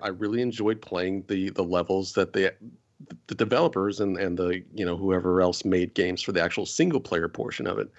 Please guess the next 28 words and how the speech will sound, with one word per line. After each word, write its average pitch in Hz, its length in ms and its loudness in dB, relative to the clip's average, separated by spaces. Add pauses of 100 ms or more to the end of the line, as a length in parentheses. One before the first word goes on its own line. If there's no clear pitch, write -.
(360)
It 147 120 6
was 165 140 4
probably 208 320 0
the 139 100 0
most 127 240 0
fun 113 220 0
I've 98 200 -2
had 101 200 0
with 92 120 -4
a 87 40 -6
traditional 98 520 -2
Mario 98 340 4
game 123 380 0 (920)
since, - 420 -6 (360)
God, 110 300 -2 (460)
it, 101 180 -6 (320)
maybe 110 240 -2
Super 127 280 -2
Mario 120 300 4
World. 113 380 2 (760)
Like 101 180 0
that, 113 180 2
it 120 120 2
was 113 120 -4
just 117 200 -6
so 123 120 4
much 127 240 -2
fun, 113 460 -2